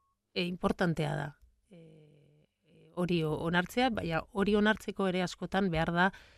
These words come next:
ba, ba, laguntza bat, eta kasu honetan, eh, protagonistak izango du laguntza. Laguntza, nik uste dut bi, bi laguntza garrantzitsu iz-, izango ditu, ez? Batetik,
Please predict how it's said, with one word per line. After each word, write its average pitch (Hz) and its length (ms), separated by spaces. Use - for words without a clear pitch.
ba, 156 560
ba, 156 80
laguntza 170 480
bat, 196 280
eta 151 280
kasu 170 280
honetan, 185 720
eh, - 320
protagonistak 185 680
izango 202 500
du 208 220
laguntza. 180 520
Laguntza, 240 500
nik 226 160
uste 233 140
dut 196 160
bi, 208 400
bi 175 280
laguntza 175 920
garrantzitsu 180 560
iz-, 156 320
izango 170 580
ditu, 175 340
ez? 202 180
Batetik, - 500